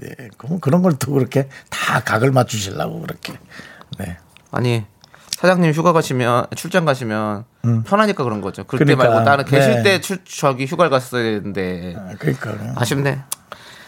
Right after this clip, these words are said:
Speaker 2: 근데 어떻게 해요, 뭐. 일단 정해진 거니까 가셔야지,
Speaker 1: 음.
Speaker 2: 뭐.
Speaker 1: 아니,
Speaker 2: 예.
Speaker 1: 그러니까 그냥 놀아야지, 뭐.
Speaker 2: 네.
Speaker 1: 네.
Speaker 2: 편하게 노세요. 즐겁게
Speaker 1: 네.
Speaker 2: 노세요.
Speaker 1: 아니, 회사 나오실래요?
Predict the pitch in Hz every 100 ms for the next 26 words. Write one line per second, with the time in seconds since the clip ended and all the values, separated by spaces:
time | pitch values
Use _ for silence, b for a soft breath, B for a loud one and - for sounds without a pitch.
0 | B B - 196 247 - 240 214 247 139
1 | 147 139 139 135 139 147 147 139 127 101
2 | 98 135 135 135 139 143 113 175 104 -
3 | 135 - 214 190 220 226 175 180 156 160
4 | 165 135 117 113 113 113 113 113 117 120
5 | 117 117 107 - 165 175 110 135 139 117
6 | 156 - - 123 165 147 143 139 143 165
7 | 220 240 220 254 185 196 247 202 170 359